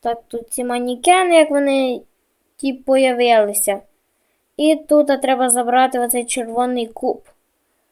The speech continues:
Стрибаємо. Опа. Все, ми його забрали, є. Ми його забрали. Ладно, спускаємося.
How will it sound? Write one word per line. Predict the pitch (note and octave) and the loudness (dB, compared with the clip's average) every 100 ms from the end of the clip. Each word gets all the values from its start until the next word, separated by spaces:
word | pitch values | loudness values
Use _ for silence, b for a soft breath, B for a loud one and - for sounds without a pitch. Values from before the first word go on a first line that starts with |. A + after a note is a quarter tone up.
| _ _ _ _ _ _ | _ _ _ _ _ _
Стрибаємо. | - - A3+ A3 A3+ B3 D4 D#4+ F#4+ - _ _ _ _ _ _ _ _ _ _ _ _ | -20 -14 -12 -8 -4 -2 0 -2 -4 -14 _ _ _ _ _ _ _ _ _ _ _ _
Опа. | A#3 - - _ _ _ _ _ B B B B _ | -8 -8 -12 _ _ _ _ _ B B B B _
Все, | - C4 | -4 -2
ми | B3+ A#3+ | -2 -4
його | A#3+ B3 | -2 -2
забрали, | A#3 A#3+ A#3+ C4 C4 B3+ A#3+ | 0 -2 0 2 2 2 -2
є. | A#3 B3 C#4 D4 C#4+ C#4 C4 B3 _ _ _ _ _ _ _ _ _ _ _ _ _ _ _ _ _ _ _ | -6 -4 0 2 2 2 -2 -10 _ _ _ _ _ _ _ _ _ _ _ _ _ _ _ _ _ _ _
Ми | B3 | -10
його | A#3+ B3 | -6 -2
забрали. | B3 B3 B3 B3 B3 A#3+ A3 A3+ _ _ _ _ _ | -2 -2 0 2 2 2 -2 -6 _ _ _ _ _
Ладно, | - B3 A#3+ | -4 -2 0
спускаємося. | A#3 - C4+ - B3+ A#3+ A#3+ A#3+ C4 - D4+ | -2 -2 -2 -2 0 2 2 0 0 0 0